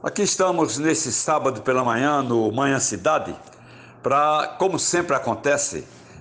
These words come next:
darmos um balanço do futebol pernambucano e do próprio futebol nordestino. Nós tivemos, ao longo desta semana, a segunda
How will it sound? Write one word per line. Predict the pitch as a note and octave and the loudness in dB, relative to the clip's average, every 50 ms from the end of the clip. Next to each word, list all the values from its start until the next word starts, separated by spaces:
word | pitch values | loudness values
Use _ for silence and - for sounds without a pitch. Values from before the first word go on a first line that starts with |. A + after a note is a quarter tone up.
| - - | -14 -6
darmos | - G#2+ C3+ C#3 C3 C3+ C3+ C3 - | 0 2 2 2 2 0 -2 -2 0
um | D#3 D3+ | 0 0
balanço | C#3 D3 C#3 B2+ B2 C#3 D3 C#3+ - - - - E2+ E2 | 2 2 2 2 2 2 2 0 0 -2 -6 -6 -8 -8
do | E2 A2+ C3 | -6 -6 -6
futebol | B2+ - - C3 A2 A2 A2 A2 | -6 -6 -8 -4 0 0 0 2
pernambucano | A2 C3 D3 E3 E3+ F3 E3+ F3 D#3 D3 D3+ D#3 E3+ E3+ - - - - - - - - - - - - | 2 0 2 2 2 0 0 0 0 0 0 -2 -4 -8 -14 -18 -20 -20 -20 -20 -20 -20 -20 -20 -12 -6
e | - C#3 | -4 0
do | C3+ D#3+ D3+ | 2 2 0
próprio | D#3 - C#3 D#3+ E3+ E3+ E3+ - A#2+ | 0 0 2 2 2 2 2 0 -4
futebol | A2+ - - C3+ C3 A#2+ - G#2 G#2 A2 A2 A2 - - A#2 | -4 -4 -6 -2 -2 -2 0 2 2 2 2 0 -2 -4 -2
nordestino. | A2 A2 F#2+ - A2 G#2 - - - - D2 C2+ - - - - - - - - - - - - - - - - - - | -2 0 0 0 0 -2 -2 -4 -10 -12 -12 -12 -14 -18 -20 -20 -20 -20 -20 -20 -20 -20 -20 -20 -20 -20 -20 -20 -12 -4
Nós | - D3 E3+ E3 | 0 0 0 2
tivemos, | E3 F3 D#3 F3 F#3+ F#3+ F3+ F3+ D#3 C#3 - - - - | 2 2 4 4 2 2 2 0 0 0 -2 -6 -4 0
ao | B2+ D3 C#3 | 2 2 4
longo | C3+ C#3 D#3+ F3+ F3+ D#3+ C3+ C#3 | 4 4 4 4 4 4 2 2
desta | A#2+ G2+ C#3+ C#3 A2+ - - G#2 | 2 2 2 0 0 0 -2 -4
semana, | - - G2+ G2 C3 E3 F3+ E3+ E3 D#3+ - - - - - - - - - - - - | -2 -2 -2 0 0 0 0 0 -2 -4 -6 -10 -20 -20 -20 -20 -20 -20 -20 -18 -8 -2
a | - C3 C#3 C3+ C3 | 0 0 2 0 -2
segunda | - - - - D3+ A#2+ G#2 C3+ F#3+ G#3 G3 E3+ F#3 F#3 F3+ | -4 -4 -2 -2 -2 -2 -2 -2 -2 -2 0 0 0 2 2